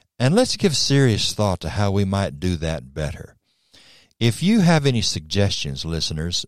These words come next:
maybe ideas that are working in your church, where you are, you know, we would love to hear them, and we will do our best to pass those good ideas along to our listeners and to our readers.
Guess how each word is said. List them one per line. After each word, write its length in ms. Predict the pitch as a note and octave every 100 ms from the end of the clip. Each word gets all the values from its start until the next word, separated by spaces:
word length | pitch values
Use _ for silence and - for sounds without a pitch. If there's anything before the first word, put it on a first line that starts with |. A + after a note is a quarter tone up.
| -
maybe 360 | G#2+ C3 A#2+
ideas 760 | G#2 G#2 D2+ F#2+ E2 A1 - -
that 240 | D#2+ F2 D#2+
are 100 | D#2+
working 460 | E2 G#2 G2 F2
in 160 | E2 D#2+
your 180 | F#2 B2
church, 560 | - A#2+ C3 - - _ _ _ _ _
where 180 | G#2+ A2+
you 260 | G#2+ A2+
are, 360 | G#2+ A2 B2+ C#3 _ _ _ _ _
you 120 | C#3+
know, 140 | F3
we 160 | A#2 C3+
would 140 | G#2
love 260 | E2+ G#2 F2
to 80 | D#2
hear 260 | - F#2 D2+
them, 260 | C2 C#2+ -
and 240 | F#2 F2+
we 140 | G#2+
will 120 | A#2+ G#2
do 200 | A2+ G#2
our 180 | G#2
best 560 | E2+ F2 F2+ D2+ - - - _ _ _
to 100 | -
pass 340 | - G#2+ G#2 -
those 280 | G2 F2+
good 180 | F2+ F#2
ideas 580 | F2 E2+ E2+ E2+ E2 -
along 420 | F2 E2+ F2+ F2+ F2
to 120 | E2+
our 120 | D#2+
listeners 580 | E2 G2 - C#2+ C#2+ -
and 280 | D#2 E2 D#2
to 180 | F2
our 160 | E2+ F2
readers. 500 | G#2+ A#2 C#2+ - -